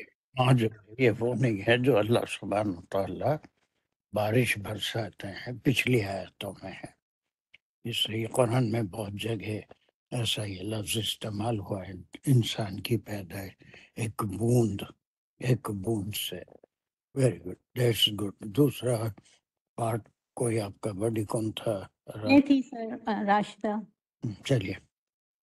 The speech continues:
Speaker 2: फजआलहु नसबन व सिहरन, ये एक फेलिया जुमला है, खबरिया। फा इस सबबिया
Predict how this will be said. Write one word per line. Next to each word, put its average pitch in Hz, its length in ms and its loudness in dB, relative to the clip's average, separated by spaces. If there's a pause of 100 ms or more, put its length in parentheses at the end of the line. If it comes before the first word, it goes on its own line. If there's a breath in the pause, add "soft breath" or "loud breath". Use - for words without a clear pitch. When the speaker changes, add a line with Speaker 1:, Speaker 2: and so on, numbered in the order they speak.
(480)
Speaker 2:
फजआलहु 247 1080 0
नसबन 247 840 -6 (360)
व 196 280 -4
सिहरन, 196 960 -6 (600)
ये 226 240 4
एक 233 280 -2
फेलिया 220 540 0
जुमला 208 480 -2
है, 277 300 -4 (420)
खबरिया। 220 560 -2 (420)
फा 233 360 2
इस 226 440 -2
सबबिया 196 800 -4